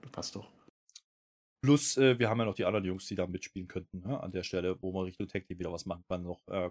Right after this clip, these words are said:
Speaker 2: kurz vor Extreme Rules. Also, das ist okay. Äh, Banger after Banger after Banger after Banger after Banger after Banger, sagen sie uns übrigens noch, äh, die sie raushauen, angeblich. Und, äh,
Speaker 1: Ja.
Speaker 2: zuletzt stimmt das ja auch. Also, das ist durchaus
Speaker 1: Ja, und
Speaker 2: richtig.
Speaker 1: das nutzt
Speaker 2: Ich
Speaker 1: der
Speaker 2: geh
Speaker 1: Butch
Speaker 2: mit
Speaker 1: und weg zu rennen. Auf einmal war der wieder
Speaker 2: Ja.
Speaker 1: weg.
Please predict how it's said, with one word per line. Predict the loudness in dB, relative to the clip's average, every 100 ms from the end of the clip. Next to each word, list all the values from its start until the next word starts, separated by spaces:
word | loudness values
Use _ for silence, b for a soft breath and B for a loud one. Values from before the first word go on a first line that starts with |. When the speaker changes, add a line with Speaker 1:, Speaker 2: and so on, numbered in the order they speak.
| -6
Speaker 2:
kurz | -16
vor | -4 -2 -2 -6
Extreme | -20 -14 -8
Rules. | -2
Also, | 2 0 -2 _ _ _ 4
das | 4
ist | 4
okay. | 4 8 8
Äh, | 8 6
Banger | 8 8 10 10 10
after | 10 8 6
Banger | 8 10 12 12
after | 10 10 6
Banger | 8 10 10 10
after | 10 10 8
Banger | 10 8 10 10
after | 10 8 8
Banger | 10 10 12 10
after | 10 8
Banger, | 8 10 10 10
sagen | 10 8
sie | 6
uns | 4
übrigens | 4 0 4
noch, | 4 4
äh, | 0
die | 2
sie | 4
raushauen, | 6 8 6 4 0 _ _
angeblich. | 0 4 4 4 -2
Und, | -2
äh, | 2
Speaker 1:
Ja. | 2 0 -8 -2
Speaker 2:
zuletzt | 0 0
stimmt | 0 0
das | 0 0
ja | -2
auch. | -2 -2
Also, | -2
das | -4
ist | -6 -6
durchaus | 2
Speaker 1:
Ja, | 6
und | 10
Speaker 2:
richtig. | 10
Speaker 1:
das | 12
nutzt | 10 10
Speaker 2:
Ich | 10
Speaker 1:
der | 12
Speaker 2:
geh |
Speaker 1:
Butch | 12 8
Speaker 2:
mit |
Speaker 1:
und | 8
weg | 6 8
zu | 4
rennen. | 6 6 4
Auf | 2 6
einmal | 8 8
war | 8
der | 8 8
wieder | 8 8
Speaker 2:
Ja. |
Speaker 1:
weg. | 6